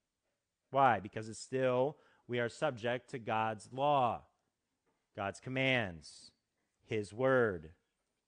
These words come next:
But the context of this is what? When it comes to eating clean and unclean things.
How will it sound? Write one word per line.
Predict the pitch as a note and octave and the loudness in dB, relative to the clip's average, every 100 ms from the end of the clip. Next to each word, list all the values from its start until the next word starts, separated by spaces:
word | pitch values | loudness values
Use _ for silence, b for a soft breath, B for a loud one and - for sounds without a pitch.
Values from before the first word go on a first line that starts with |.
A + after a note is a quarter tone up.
| _ _ _ _ _ _ _ _ _ _ _ _ _ _ | _ _ _ _ _ _ _ _ _ _ _ _ _ _
But | C#3+ C#3+ | -4 -4
the | D3 | -4
context | - G#3 A#3 D#3+ C#3 - | -4 -4 -2 -2 -2 -4
of | G#2 | -4
this | G#2+ C3 D#3+ | -2 -2 -2
is | D#3+ - | -14 -8
what? | A3+ F#3 G2+ - _ _ _ _ _ _ _ _ _ | -2 -2 -2 -8 _ _ _ _ _ _ _ _ _
When | D3+ | -10
it | E3+ | -10
comes | - D#3+ D3 D#3 E3+ - - | -6 0 0 -2 -8 -10 -6
to | C#3+ C3+ F3 F3 _ _ _ _ _ | -2 -2 -4 -8 _ _ _ _ _
eating | F3 F#3+ F3 C#3+ C#3+ E3 G3 E3 _ _ _ - | -4 0 2 2 2 0 -2 -8 _ _ _ -6
clean | D3+ D#3+ | -4 -2
and | E3 | 0
unclean | C#3 C#3+ D3 D#3+ F3+ | 0 -2 -6 -6 -6
things. | G#3+ A3+ G#3+ B2 E2+ | -6 -4 -4 -4 -8